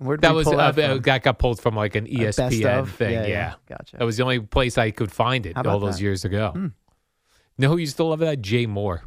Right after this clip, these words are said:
Speaker 2: Remember the comedian
Speaker 1: Oh,
Speaker 2: Jay
Speaker 1: yeah, of
Speaker 2: Moore?
Speaker 1: course,
Speaker 2: He
Speaker 1: yeah.
Speaker 2: would, uh, fill in here sometimes.
Speaker 1: I remember the comedian
Speaker 2: Oh,
Speaker 1: Jay
Speaker 2: okay. No, he's a very funny guy. He's very, he was a very good radio host, too. He, he used to fill
Speaker 1: The
Speaker 2: in for
Speaker 1: great
Speaker 2: Jim
Speaker 1: Bob
Speaker 2: Rome.
Speaker 1: Sugar and Jerry Maguire.
Speaker 2: That's correct.
Speaker 1: Mm-hmm.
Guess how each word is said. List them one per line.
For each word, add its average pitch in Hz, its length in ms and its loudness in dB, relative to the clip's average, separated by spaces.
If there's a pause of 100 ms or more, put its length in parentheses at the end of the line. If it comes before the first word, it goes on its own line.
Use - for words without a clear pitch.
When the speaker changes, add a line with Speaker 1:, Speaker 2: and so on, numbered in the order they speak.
(180)
Speaker 2:
Remember 127 160 -6
the 127 100 -4
comedian 120 420 -4
Speaker 1:
Oh, - 40 0
Speaker 2:
Jay 120 120 -2
Speaker 1:
yeah, 214 100 0
of 110 80 0
Speaker 2:
Moore? 113 180 0
Speaker 1:
course, - 220 -8
Speaker 2:
He 120 80 -2
Speaker 1:
yeah. 110 100 0
Speaker 2:
would, 107 160 -2
uh, 107 220 0
fill 113 260 -2
in 110 140 -4
here 110 200 -2
sometimes. 117 720 -4 (100)
Speaker 1:
I - 60 -20 (140)
remember 113 400 -12
the 123 100 -14
comedian 110 500 -12
Speaker 2:
Oh, 226 180 0
Speaker 1:
Jay 170 200 -2
Speaker 2:
okay. 156 80 -4
No, 165 140 -2
he's 190 100 -6
a - 20 -16
very 190 160 0
funny 156 260 0
guy. 120 260 2
He's 117 100 -4
very, 139 220 0
he 156 80 0
was 170 160 -2
a 165 60 0
very 190 200 0
good 170 160 0
radio 135 380 0
host, 98 280 -2
too. 110 200 -2
He, 107 260 -6
he 127 120 -4
used 117 180 -6
to 120 80 -4
fill 117 160 -2
Speaker 1:
The 113 80 0
Speaker 2:
in 113 60 -4
for 139 80 0
Speaker 1:
great 143 100 2
Speaker 2:
Jim 113 80 0
Speaker 1:
Bob 147 180 4
Speaker 2:
Rome. 110 140 0
Speaker 1:
Sugar 185 240 0
and 117 120 -2
Jerry 123 240 0
Maguire. 127 460 -4 (240)
Speaker 2:
That's 101 240 -2
correct. 151 380 -2
Speaker 1:
Mm-hmm. 139 160 -4